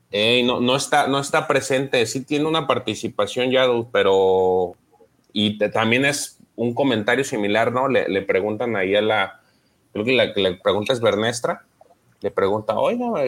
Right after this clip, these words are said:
maestra, ¿qué, qué? ¿Ya va a regresar?". "No, todavía no, estoy tomándome mis vacaciones". Entonces, sí sale, pero, pero no sé por qué. También nada más es así como que un flashazo.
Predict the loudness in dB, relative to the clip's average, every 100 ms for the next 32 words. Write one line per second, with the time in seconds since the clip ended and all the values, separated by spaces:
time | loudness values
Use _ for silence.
0 | -4 -10 -8 -6 -6 -2 -2 -2 -4 -2
1 | 2 4 4 4 2 2 2 0 0 -2
2 | -2 -2 -2 -2 -2 -4 -6 -4 -2 -2
3 | -6 -4 0 2 2 0 0 -2 -4 -6
4 | -6 -4 -6 -6 -14 -14 -18 -10 -10 -6
5 | -8 -8 -18 _ _ -8 -4 0 2 4
6 | 4 2 2 0 -2 0 2 2 0 0
7 | -2 -4 0 0 0 2 2 2 -6 _
8 | -4 0 2 2 4 4 2 2 0 -2
9 | -2 -2 -2 -2 -2 -4 0 0 0 -2
10 | -2 -6